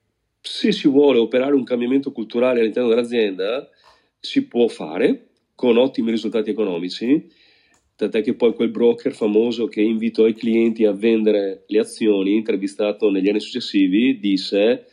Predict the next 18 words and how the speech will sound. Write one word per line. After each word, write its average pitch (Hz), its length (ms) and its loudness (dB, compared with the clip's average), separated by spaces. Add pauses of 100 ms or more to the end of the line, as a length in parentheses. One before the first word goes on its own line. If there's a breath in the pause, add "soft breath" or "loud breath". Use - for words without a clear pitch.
(500 soft breath)
eh, 92 220 -2
<laughs> 95 160 -10
"È 143 180 -4
stato - 320 -2
il 170 140 2
peggior - 480 -4
consiglio 110 680 -2
che 107 140 -2
possa - 300 -4
aver 104 200 0
dato 90 340 -6
ai 92 80 -4
miei 85 260 -4
clienti 80 500 -6
in 85 80 -14
tutti - 260 -14
questi 78 260 -8
anni." 67 340 -10